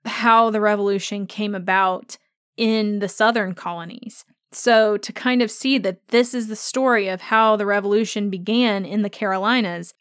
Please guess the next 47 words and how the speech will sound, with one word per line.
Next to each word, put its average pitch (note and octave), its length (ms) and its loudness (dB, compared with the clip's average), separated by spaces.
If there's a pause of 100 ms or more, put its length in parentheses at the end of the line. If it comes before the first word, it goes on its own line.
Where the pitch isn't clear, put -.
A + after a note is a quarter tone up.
I A3 240 4
find F#3 320 -4
personally F3+ 460 -2
fascinating. F#3+ 640 -6
That's F#3+ 200 -4
just F#3 180 -8
the F#3 60 -12
history F#3 460 -8
nerd E3+ 220 -6
in E3 160 -8
me. E3+ 240 -8 (180)
As C4 200 0
far F#4+ 220 6
as F#4 120 0
performance C#4 480 0
of C4 60 -2
the G3+ 60 0
episode, A3+ 380 -2
I G#3 60 2
don't A#3 240 -4
think A3+ 260 -4
I G#3 200 -2
am G#3 500 -6
surprising D#4+ 840 -2
anyone G3+ 520 -2
by G3 180 0
saying F#3 640 -8
Sam A3 340 0
Heughan, F#3+ 560 -2
hands A3 460 0
down, F#3+ 420 -2
got F3+ 360 0 (280)
performance F#3 440 -4
of F#3+ 80 -6
the F#3 60 0
episode F3+ 380 -8
for F#3+ 100 -12
me F#3 120 -10
this E3 200 -12
week. F#3 280 -12 (140)
However, B3+ 460 4
I A#3 140 2
did C4 220 0
have B3 240 -2
two C4 260 -2
honorable G#3+ 480 0
mentions. G#3 560 -2